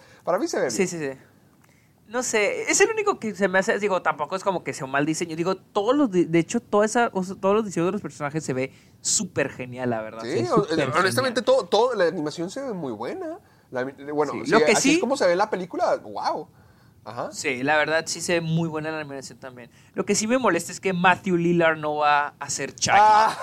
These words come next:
Speaker 1: <laughs>
Speaker 2: ¿Por
Speaker 1: ¿por
Speaker 2: qué?
Speaker 1: qué? ¿Por qué
Speaker 2: Alguien
Speaker 1: amas a Matthew
Speaker 2: explícame.
Speaker 1: Lillard? ¿Por qué
Speaker 2: ¿Pero
Speaker 1: amas a
Speaker 2: por qué,
Speaker 1: Matthew?
Speaker 2: güey?
Speaker 1: Espera, no va a ser, él, él siempre ha sido, no, me, pensé que era ridículo porque, porque, pues, nomás es la voz en,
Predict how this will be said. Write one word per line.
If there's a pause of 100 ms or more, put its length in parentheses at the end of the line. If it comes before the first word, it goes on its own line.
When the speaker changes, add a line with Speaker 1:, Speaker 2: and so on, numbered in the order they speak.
(160)
Speaker 1:
<laughs>
Speaker 2:
¿Por
Speaker 1:
¿por
Speaker 2:
qué?
Speaker 1:
qué?
¿Por
qué
Speaker 2:
Alguien
Speaker 1:
amas
a
Matthew
Speaker 2:
explícame.
Speaker 1:
Lillard?
¿Por
qué
Speaker 2:
¿Pero
Speaker 1:
amas
a
Speaker 2:
por
qué,
Speaker 1:
Matthew?
Speaker 2:
güey?
Speaker 1:
Espera, (240)
no
va
a
ser, (220)
él,
él
siempre
ha
sido,
no,
me,
pensé
que
era
ridículo
porque,
porque,
pues,
nomás
es
la
voz
en,